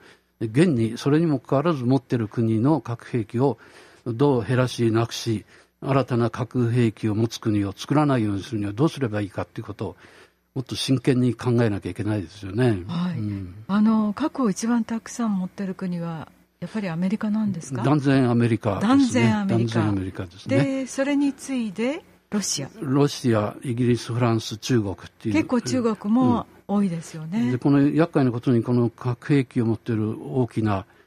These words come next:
Speaker 1: 核大国が、あ、国連という組織の安全保障理事会の常任理事国っていうのをやっててね。
Speaker 2: はい。
Speaker 1: うん、核、う、核兵器国っていうふうに特別に呼ぶんですけども、
Speaker 2: うん。
Speaker 1: それが世界の政治を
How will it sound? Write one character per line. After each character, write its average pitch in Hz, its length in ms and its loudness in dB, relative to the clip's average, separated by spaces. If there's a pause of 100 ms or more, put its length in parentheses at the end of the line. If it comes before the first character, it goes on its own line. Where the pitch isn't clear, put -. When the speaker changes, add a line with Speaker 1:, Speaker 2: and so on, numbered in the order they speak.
(220)
Speaker 1:
核 131 340 -4
大 127 260 0
国 104 320 -8
が、 110 260 0 (480)
あ、 110 240 -4
国 127 340 -2
連 117 380 2
と - 140 -4
い 113 100 4
う 107 120 0
組 113 220 -4
織 - 320 -8
の 117 280 0 (380)
安 123 220 2
全 123 260 2
保 117 140 -2
障 120 480 0
理 113 120 -2
事 113 140 -4
会 101 240 -2
の 95 140 -6
常 131 320 2
任 131 300 4
理 117 100 0
事 123 140 0
国 101 120 -4
っ - 40 -16
て - 180 -16
い - 40 -8
う - 20 -10
の - 20 -10
を - 40 -8
や 90 40 -8
っ - 40 -12
て - 140 -16
て - 140 -16
ね。 160 240 -2
Speaker 2:
は 139 300 -10 (260)
い。 - 20 2
Speaker 1:
う 113 60 2
ん、 101 80 -2
核、 135 480 -4 (100)
う、 120 600 -4
核 - 300 0
兵 143 220 4
器 143 160 -2
国 127 140 -2 (120)
っ - 40 -6
て - 140 -2
い - 20 0
う - 20 0
ふ - 20 0
う - 20 0
に 101 60 -2
特 123 220 -6
別 139 220 0
に 127 100 2
呼 117 60 2
ぶ 127 120 0
ん 113 60 2
で 92 100 -4
す - 120 -16
け 107 80 -8
ど 95 80 -10
も、 104 240 -4 (180)
Speaker 2:
う 175 40 -6
ん。 180 120 -4 (180)
Speaker 1:
そ - 120 -6
れ 120 80 0
が 113 180 0
世 139 160 0
界 117 200 0
の 98 80 -2
政 113 300 0
治 107 120 -2
を 107 220 -4